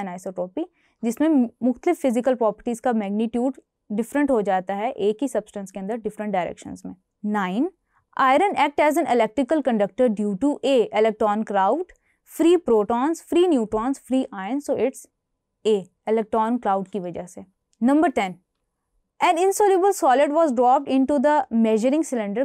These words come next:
containing fifty centimeter cube of water। What will be the effect of volume on volume of water? तो स्टूडेंट्स, इसमें ये कंडीशन हमें बताई हुई है कि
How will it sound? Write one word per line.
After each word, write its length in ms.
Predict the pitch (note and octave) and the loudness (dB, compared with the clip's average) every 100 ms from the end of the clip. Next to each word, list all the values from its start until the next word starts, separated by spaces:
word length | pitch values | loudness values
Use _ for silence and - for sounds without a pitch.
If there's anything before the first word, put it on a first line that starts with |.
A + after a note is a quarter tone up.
| C4 | -2
containing 400 | A#3+ A3 A3 B3+ - | -2 -2 -2 -2 -4
fifty 280 | C#4 - E4 | -4 -2 0
centimeter 520 | C4 A3+ A3+ G#3 G#3+ | 0 -2 -4 -2 -4
cube 320 | - G3 F#3+ | -4 -4 -4
of 160 | F#3+ F3+ | -4 -4
water। 260 | F3 B3 C4+ | -4 -2 -2
What 160 | A#3 A#3 | -2 -2
will 140 | A3+ G3+ | -4 -2
be 80 | A3 | -2
the 60 | C4 A3 | -4 -6
effect 360 | - G#3+ - A#3 | -8 -12 -10 -10
of 80 | |
volume 380 | G3 F3+ F3+ F#3+ - _ _ _ | -8 -8 -10 -12 -16 _ _ _
on 220 | A3 B3 A#3 | -4 0 0
volume 320 | F#3+ F3+ F3+ F#3+ | -2 -4 -8 -12
of 160 | F#3 | -14
water? 220 | - F#3+ F#3 - _ _ - _ | -16 -18 -18 -18 _ _ -20 _
तो 80 | C4+ | -6
स्टूडेंट्स, 400 | - C4 D#4 D#4+ | -2 0 0 0
इसमें 200 | C#4 C#4 | 0 0
ये 80 | C#4 | 2
कंडीशन 400 | C4+ A#3 - B3+ | 0 -2 0 -2
हमें 220 | B3+ B3 | -2 -2
बताई 260 | A#3+ G#3 G#3 | -4 -6 -6
हुई 200 | A3 A#3 | -6 -4
है 80 | |
कि 120 | B3+ | -2